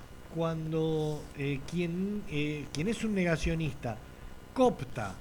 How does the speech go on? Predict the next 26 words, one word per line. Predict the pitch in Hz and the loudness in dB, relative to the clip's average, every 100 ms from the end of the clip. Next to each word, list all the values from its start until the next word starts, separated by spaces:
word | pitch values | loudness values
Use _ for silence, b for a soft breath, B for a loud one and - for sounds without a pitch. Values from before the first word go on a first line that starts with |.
| - - - | -12 -14 -10
a, | 110 117 | -4 -4
a, | 117 120 127 127 | -2 -2 -2 0
al | 139 | 0
individuo | 147 147 156 175 233 220 175 147 143 135 123 | 0 0 2 2 4 4 6 6 4 2 -2
que, | 127 120 - | -4 -4 -4
que | 120 | -4
realmente, | 127 175 190 196 202 175 165 | 0 2 2 2 0 0 -2
por | - - 185 | -2 -8 -8
cuestiones | 208 202 294 262 160 | -6 -6 -6 -4 -2
de | 151 | -2
distinta | 151 226 214 185 208 | -6 -6 -6 2 4
índole, | 277 233 156 135 127 | 4 0 -4 -4 -6
por | 131 147 | -6 -6
no | 208 | -6
tener | 196 208 | -6 -6
la | 196 | -6
capacidad | 147 143 139 - 139 160 185 185 B B | -6 -6 -8 -8 -6 -4 -4 -6 B B
de | 135 | -6
haber | 147 | -4
estudiado | 160 - 147 165 160 | -4 -4 0 2 2
en | 143 | 4
su | 131 | 2
momento, | 127 147 180 175 156 131 | 2 2 2 2 0 0
o | 131 | 2
haber | 151 156 | 2 4
participado, | 143 131 127 - 120 175 180 156 | 2 2 -2 -2 2 6 8 6